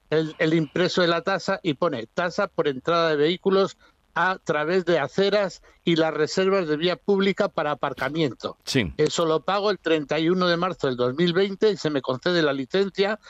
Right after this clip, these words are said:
Speaker 1: hasta el treinta y uno de marzo del dos mil veintidós.
Speaker 2: Sí.
Speaker 1: ¿Cuál es mi sorpresa cuando el veintisiete de diciembre del dos mil veintiuno recibo una notificación en mi buzón de correos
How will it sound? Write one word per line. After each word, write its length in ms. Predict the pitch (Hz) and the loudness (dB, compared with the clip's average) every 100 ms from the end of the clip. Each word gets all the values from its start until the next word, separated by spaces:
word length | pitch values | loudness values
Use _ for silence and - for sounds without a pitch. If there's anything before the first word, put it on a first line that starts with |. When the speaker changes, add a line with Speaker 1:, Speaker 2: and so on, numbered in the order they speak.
| - _ | -20 _
Speaker 1:
hasta 500 | 147 170 - 202 214 | -4 -4 -4 -4 -2
el 180 | - 160 | 0 -2
treinta 380 | - 160 156 135 | 0 0 0 -2
y 80 | 156 | -2
uno 260 | 196 208 - - | 0 -2 -4 -2
de 140 | 190 | -2
marzo 520 | 147 170 175 - 202 - | -2 -4 -4 -4 -4 0
del 180 | 175 160 | 2 2
dos 260 | 151 143 | 0 0
mil 220 | 180 226 | 0 0
veintidós. 840 | 185 160 160 - 156 165 107 - - _ | 0 -2 -2 -4 0 0 -2 -10 -14 _
Speaker 2:
Sí. 260 | - 117 78 - | -2 -2 -4 -8
Speaker 1:
¿Cuál 200 | - 156 | -2 0
es 160 | 190 208 | 0 0
mi 140 | 208 | -2
sorpresa 640 | 190 208 202 214 208 - 202 | 0 0 0 2 2 0 -2
cuando 300 | 180 156 156 | -2 0 0
el 60 | |
veintisiete 600 | 147 147 143 127 170 170 180 | 0 0 -2 -4 -2 0 2
de 100 | 175 | 2
diciembre 480 | 160 - 208 190 | 2 0 0 2
del 100 | 139 | 0
dos 160 | 135 127 | 0 0
mil 200 | 147 180 | 2 2
veintiuno 680 | 180 175 - 226 208 233 - _ _ - | 2 0 0 4 4 2 -4 _ _ -2
recibo 400 | 147 139 180 180 | 0 0 2 2
una 160 | 175 | 2
notificación 840 | 170 165 156 - 160 156 - 208 180 | 0 -2 -2 -2 -2 -4 -2 0 0
en 120 | 139 | 0
mi 80 | 127 | 0
buzón 320 | 120 - 156 | 0 -2 -2
de 100 | 165 | 0
correos 540 | 175 190 220 226 220 | 0 2 2 0 -2